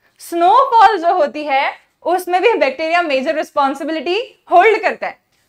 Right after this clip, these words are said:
क्यों? क्योंकि वो स्नो जो है वो बैक्टीरिया के आसपास ही तो जमती है क्रिस्टलाइन फॉर्म में। इसका मतलब कि Pseudomonas syringae नाम के बैक्टीरिया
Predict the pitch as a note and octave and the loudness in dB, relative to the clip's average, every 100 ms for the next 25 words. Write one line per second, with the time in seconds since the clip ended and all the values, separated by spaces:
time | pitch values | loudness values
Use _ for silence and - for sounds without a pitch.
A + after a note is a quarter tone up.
0 | - F4 G4+ F#4 F#4+ G4 G4 G#4+ - D4+ | -4 0 0 -2 -4 -4 -2 -4 -6 -2
1 | E4+ F4+ G4+ F#4 G#4+ A4+ C4 - D4 E4 | 0 2 2 0 0 0 0 0 -2 0
2 | F4 G4 C#4+ - F4 F4 F#4+ G4 D#4 D#4 | -2 -2 -2 0 -2 0 -2 -4 -2 -2
3 | E4 F#4+ G#4+ G#4 D#4 - E4 D#4 G4+ A4 | -2 -6 -6 -6 -10 -6 -6 -4 -4 0
4 | F#4+ C#4+ G3 _ _ _ _ _ _ _ | 0 0 -10 _ _ _ _ _ _ _
5 | _ C#4+ F4 A4+ A4 D#4+ D#4+ B3 G4+ D5 | _ -2 0 2 2 2 0 0 -4 -4
6 | _ _ _ - F4 E4 F4+ G4 G4+ G#4 | _ _ _ -6 0 4 4 4 4 4
7 | A#4+ - D#4 D4+ D#4+ F4 G4+ F#4 F4+ G4 | 2 -2 -4 -2 -4 -4 -2 -2 -2 -6
8 | - F4+ F4+ F#4 | -6 -6 0 2